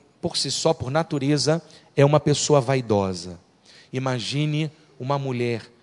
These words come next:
que há dezoito anos vivia encurvada. Talvez crianças, adolescentes, até zombavam dela. "Olha lá,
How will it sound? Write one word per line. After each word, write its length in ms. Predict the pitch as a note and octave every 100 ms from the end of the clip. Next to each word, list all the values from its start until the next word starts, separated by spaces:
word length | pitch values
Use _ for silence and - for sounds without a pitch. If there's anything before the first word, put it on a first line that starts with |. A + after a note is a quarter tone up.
| _
que 80 | B2
há 20 |
dezoito 540 | A2 G#2 C#3 D3+ D3+ C#3
anos 300 | C3+ A#2 G2
vivia 320 | A#2 A2 B2
encurvada. 800 | A2+ A2+ G2 F#2+ F#2 E2+ F2 F2+ _ _ _ _ _ _ _ _ _ _ _ _
Talvez 420 | C3 B2+ D#3 -
crianças, 880 | - D3+ D3 F3 F3 - A2+ G#2+ A#2
adolescentes, 880 | A#2+ C#3 C3+ - D3+ E3+ C#3+ - - _ _ _ -
até 640 | E3+ - E3 D#3+ A2+ - _ _ _ -
zombavam 720 | A2+ D3 C3+ C#3+ C3+ A#2 A2 G#2
dela. 460 | G2+ F#2 F2+ F#2 _ _ _
"Olha 240 | D3 D#3+ F3
lá, 580 | F3 F#3+ G3 E3 G#2